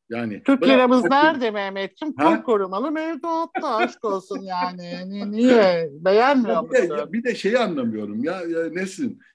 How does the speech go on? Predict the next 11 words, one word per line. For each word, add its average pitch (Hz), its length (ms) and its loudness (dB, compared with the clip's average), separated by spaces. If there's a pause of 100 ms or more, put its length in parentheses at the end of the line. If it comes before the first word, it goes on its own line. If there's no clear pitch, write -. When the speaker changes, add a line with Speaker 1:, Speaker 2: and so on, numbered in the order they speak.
Speaker 1:
Ya 240 260 -6
ayıptır. 202 540 -8 (440)
Bunlar, 180 440 -6 (320)
bunların 175 420 -6
yaşı 156 380 -4
başı 135 340 -10
belli. 110 460 -6
Ya 165 200 -12
insan, 202 460 -6 (140)
şimdi 240 280 -8
kalkıp 202 480 -8